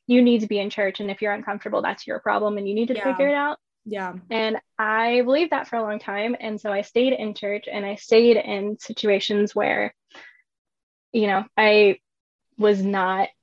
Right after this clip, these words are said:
Speaker 1: it was, just wasn't healthy.
Speaker 2: Mm-hmm.
Speaker 1: And I was, I finally got to the point where I was like, "You know, I shouldn't be sitting here every Sunday convincing myself not to be angry,"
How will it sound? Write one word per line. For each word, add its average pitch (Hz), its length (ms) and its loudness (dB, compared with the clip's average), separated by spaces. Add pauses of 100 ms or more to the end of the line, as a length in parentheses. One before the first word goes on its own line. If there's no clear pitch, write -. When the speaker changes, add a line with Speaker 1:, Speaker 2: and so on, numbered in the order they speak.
(540)
Speaker 1:
it 220 120 4
was, 226 120 -2
just 247 180 2
wasn't 233 260 0
healthy. 214 520 -2 (340)
Speaker 2:
Mm-hmm. 220 60 -2
Speaker 1:
And 202 440 0 (160)
I 208 200 0
was, 208 160 -4 (340)
I 220 100 0
finally 226 260 0
got - 180 -2
to - 60 -6
the 214 80 -2
point 208 280 -8
where 202 140 -2
I 208 140 -6
was 214 160 -8
like, 208 140 -6
"You 240 80 0
know, 254 180 2
I 240 100 -2
shouldn't 269 340 -4
be 277 120 0
sitting 214 400 -6
here 202 320 -4
every 208 280 -6
Sunday 196 460 -6
convincing 196 460 -8
myself 196 400 -6
not - 160 -4
to - 80 -20
be 104 120 -8
angry," - 480 -6